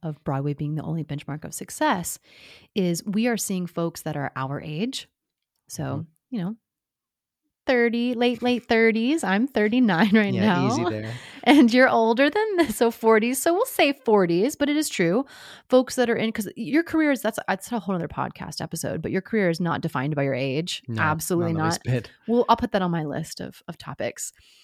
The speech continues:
Speaker 1: But folks that are, you know, late thirties, into their forties,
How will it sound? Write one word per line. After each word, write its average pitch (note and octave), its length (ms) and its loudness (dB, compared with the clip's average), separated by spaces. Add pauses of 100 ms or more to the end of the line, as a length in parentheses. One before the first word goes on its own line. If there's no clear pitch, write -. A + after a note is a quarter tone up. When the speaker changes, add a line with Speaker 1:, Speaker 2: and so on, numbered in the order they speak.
(220)
Speaker 1:
But G#3 240 0
folks B3 320 2
that A#3 220 -2
are, F#3+ 500 0 (240)
you G#3+ 80 -6
know, F#3 220 -2
late F#3+ 340 -2
thirties, F3 540 -4
into F#3 200 -6
their F3+ 140 -4
forties, E3 480 -6